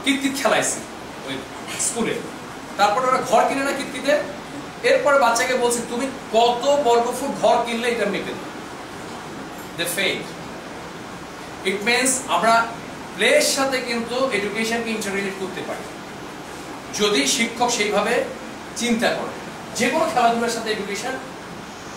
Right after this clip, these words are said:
আহ, in, in Australia আমি একটা স্কুলে গিয়েছিলাম, সেই স্কুলে প্রতি বছর অলিম্পিকে দুই তিনটা বাচ্চা medal পায় এবং gold medal।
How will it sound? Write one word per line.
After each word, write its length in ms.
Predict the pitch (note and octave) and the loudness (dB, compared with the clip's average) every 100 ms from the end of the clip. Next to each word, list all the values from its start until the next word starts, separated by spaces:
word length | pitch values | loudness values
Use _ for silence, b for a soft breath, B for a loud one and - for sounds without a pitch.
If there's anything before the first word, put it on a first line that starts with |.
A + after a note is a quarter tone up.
| - - - - - | -12 -10 -10 -10 2
আহ, 340 | D3 D3+ - A#3 | 6 6 4 0
in, 340 | A#3+ A#3+ B3 | 2 4 4
in 60 | A#3 | 4
Australia 440 | A#3 C#4 C#4 B3 | 4 2 4 4
আমি 140 | A3 | 4
একটা 200 | A#3 A#3 | 2 0
স্কুলে 240 | A#3 B3 B3+ | 0 0 -2
গিয়েছিলাম, 500 | A3+ G3+ - D#3 - - - D#3+ - - | -2 -2 -2 -2 -2 -2 -6 -8 -8 2
সেই 200 | A#3+ A#3 | 4 4
স্কুলে 300 | - C4+ C4+ | 2 2 2
প্রতি 300 | A3+ A#3 G3 | 2 -2 -2
বছর 240 | A#3 A#3 C4+ | -2 2 4
অলিম্পিকে 520 | G#3 G#3+ G#3+ G#3+ A3 | 4 4 2 -2 -2
দুই 160 | G#3 G#3 | -2 -2
তিনটা 240 | G#3+ G#3+ G3+ | -4 -2 2
বাচ্চা 460 | G3 G3+ A#3+ C#4 - - - - - - - | 2 2 2 2 0 -8 -12 -12 -12 -12 0
medal 240 | E3+ F#3 F3 | 2 2 2
পায় 120 | E3+ | 4
এবং 120 | - - | 4 0
gold 180 | F3+ F#3 | 0 0
medal। 180 | E3+ | 0